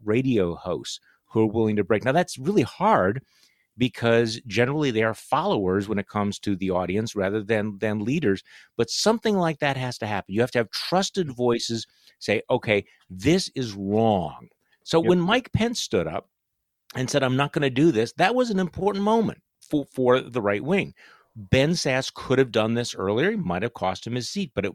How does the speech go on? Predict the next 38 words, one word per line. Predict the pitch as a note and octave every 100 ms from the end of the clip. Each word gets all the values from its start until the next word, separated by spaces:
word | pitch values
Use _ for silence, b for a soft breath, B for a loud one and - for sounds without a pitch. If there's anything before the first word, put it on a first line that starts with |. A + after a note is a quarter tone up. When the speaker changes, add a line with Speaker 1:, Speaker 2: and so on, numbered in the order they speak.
| F#2
Speaker 1:
but | G#2
it's | G#2 G2
important | - G2+ - G2 A2 A#2 B2
that | A#2
it | A#2+ -
comes | F2 F2 A2
from | - A#2
conservative | A2 B2 - F#2 F2 E2+ F2+ F#2
Republicans | G#2 - G2 F2+ F#2+ F#2 F#2 - b b b -
who | A#2
do | G#2+ C#3
this | C#3 G2+ -
sort | E2+ E2
of | D#2+
thing. | - D#2 E2
But | F2 F2+ B B B
so | -
that's | C3 D#3+
why | D3+ B2
this | A2+
vote | G2 A2 G#2+ G2
is, | E2+ - -
is, | G2+ -
is | G2+ -
crucial. | - F2 - E2+
Are | F#2
there | G2
gonna | G2 G2
be | F#2+
seventeen | - - C3+ C#3+ C#3 - B2 A#2 A2
Republicans | G2 - - C3 B2 B2 G2+ F2+ E2+ - _ _ _ _
who | G2+
will | G2+
say, | G2 A2 F#2 F#2 - _ _ _
"Look, | A2+ B2 -
folks, | A2 G2 - -
I, | G#2 G#2+
I, | G#2